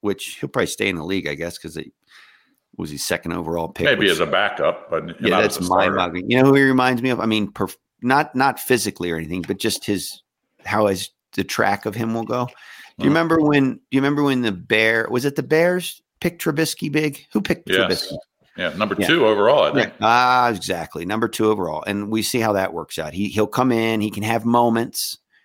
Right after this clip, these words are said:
Speaker 1: but Zach Wilson just, he's little.
Speaker 2: You know what's funny about him is I, I don't like his demeanor. He doesn't, he,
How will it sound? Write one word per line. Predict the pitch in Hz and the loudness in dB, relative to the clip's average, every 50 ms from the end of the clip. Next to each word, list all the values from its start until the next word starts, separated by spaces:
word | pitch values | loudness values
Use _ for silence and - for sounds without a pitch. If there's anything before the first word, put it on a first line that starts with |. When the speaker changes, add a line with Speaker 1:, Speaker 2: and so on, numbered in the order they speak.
| _ _ _ _ | _ _ _ _
Speaker 1:
but | 127 117 | -2 0
Zach | 107 151 160 147 - - | 2 2 2 2 0 0
Wilson | 135 139 139 135 - 117 107 104 | 2 2 2 2 0 -2 -4 -4
just, | 92 104 113 107 101 - - - - - - _ _ _ _ _ _ _ _ _ - | 0 0 0 0 0 -2 -6 -8 -12 -18 -18 _ _ _ _ _ _ _ _ _ -10
he's | - 113 104 95 | -8 -6 -6 -4
little. | 101 117 131 143 139 135 135 127 - - _ _ _ _ _ _ _ _ | 0 4 4 6 6 4 2 0 -4 -10 _ _ _ _ _ _ _ _
Speaker 2:
You | 131 | -2
know | 156 214 | 0 0
what's | 226 - - - | 0 0 -2 -2
funny | - 127 135 151 170 | 0 0 0 2 0
about | 156 156 160 156 151 | 0 0 0 0 0
him | 165 170 165 170 - - _ _ | -2 -4 -6 -8 -10 -14 _ _
is | - 117 104 - - - _ _ _ _ _ _ _ _ _ _ _ _ _ _ _ _ - _ _ _ _ _ _ - | -4 -4 -4 -6 -12 -18 _ _ _ _ _ _ _ _ _ _ _ _ _ _ _ _ -20 _ _ _ _ _ _ -8
I, | 110 - - - | -8 -6 -2 -2
I | 147 | 0
don't | 202 208 127 | 0 2 2
like | 135 - - | 2 2 2
his | 147 123 104 | -2 -4 -4
demeanor. | - 104 92 90 104 107 95 80 80 | -4 -4 -4 -2 -4 -4 -4 -4 -6
He | 90 127 | -8 -4
doesn't, | 139 185 175 170 - 156 127 - - | -2 0 0 0 0 -4 -8 -8 -14
he, | - 131 - - | -16 -16 -16 -16